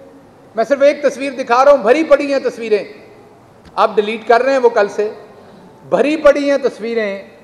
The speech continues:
मुस्लिम लीग नून के लोगों के साथ, एमपीएस के साथ। इस तस्वीर में वाज़े तौर पर आपको मुस्लिम लीग नून की लीडरशिप नजर आ रही है पीछे। तो ये उनके खास लोग हैं। इनको पहले, आपको पता है, शनाख्ती कार्ड आपकी बड़ी,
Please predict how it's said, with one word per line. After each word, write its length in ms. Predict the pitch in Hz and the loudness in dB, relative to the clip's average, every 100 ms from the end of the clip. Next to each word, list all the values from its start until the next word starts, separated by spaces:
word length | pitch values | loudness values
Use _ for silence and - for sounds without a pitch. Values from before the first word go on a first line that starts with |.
| _ _ - 190 | _ _ -12 -2
मुस्लिम 340 | 233 254 269 | 0 2 2
लीग 180 | 269 233 | 0 -6
नून 320 | 214 240 247 | -4 -2 -2
के 100 | 254 | 2
लोगों 260 | 240 226 226 | 2 4 2
के 100 | 226 | 0
साथ, 500 | 226 214 214 - - | 0 0 0 -4 -4
एमपीएस 440 | 220 220 240 233 | -4 -2 0 0
के 120 | 233 220 | 0 -2
साथ। 680 | 220 214 214 - - - 220 | 0 0 -2 -8 -20 -14 -10
इस 160 | 208 | -4
तस्वीर 360 | 247 240 214 240 | -4 -4 -8 -6
में 120 | 247 | -4
वाज़े 320 | 226 196 233 269 | 2 2 4 4
तौर 240 | 262 240 | 4 4
पर 200 | 247 240 | 4 2
आपको 320 | 220 220 233 214 226 - - - - - | 0 0 0 0 -2 -16 -20 -20 -20 -4
मुस्लिम 340 | 220 233 254 | -4 0 -2
लीग 180 | 254 233 | -2 -6
नून 280 | 214 226 226 | -6 -4 -4
की 120 | 226 | -6
लीडरशिप 440 | 226 226 233 247 233 | -8 -4 -4 -4 -2
नजर 200 | 226 233 | 0 4
आ 120 | 226 | 4
रही 160 | 226 240 | 2 2
है 60 | |
पीछे। 340 | 240 226 233 233 226 - - - - - - - - - - - - | -2 -2 2 2 2 -16 -18 -20 -20 -20 -20 -20 -20 -20 -20 -20 0
तो 60 | 247 | 2
ये 140 | 269 294 | 6 6
उनके 240 | 285 294 | 6 0
खास 480 | 294 - 254 285 285 | 0 2 6 4 4
लोग 260 | 262 262 233 | 8 8 6
हैं। 160 | 208 - - - - - - _ - _ _ _ - | -4 -6 -14 -20 -20 -20 -20 _ -20 _ _ _ -4
इनको 320 | 254 262 285 | -2 4 4
पहले, 340 | 277 247 262 | 6 2 4
आपको 220 | 277 277 277 | 4 4 2
पता 180 | 285 | 2
है, 60 | 311 | 2
शनाख्ती 420 | - 220 233 - | 0 -4 -4 -4
कार्ड 220 | 269 269 | -2 2
आपकी 260 | 254 262 277 | 2 -2 -2
बड़ी, 300 | 254 294 285 | -2 -2 -10